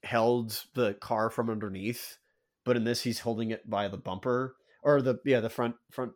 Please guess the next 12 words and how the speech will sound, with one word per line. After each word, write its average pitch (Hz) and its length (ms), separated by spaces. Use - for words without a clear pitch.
bumper, 120 360
but 113 140
I'm 107 120
like, 104 440
couldn't 98 180
you 104 60
just, 101 220
I, 107 200
I 90 100
don't 90 120
know. 90 160
But, 87 140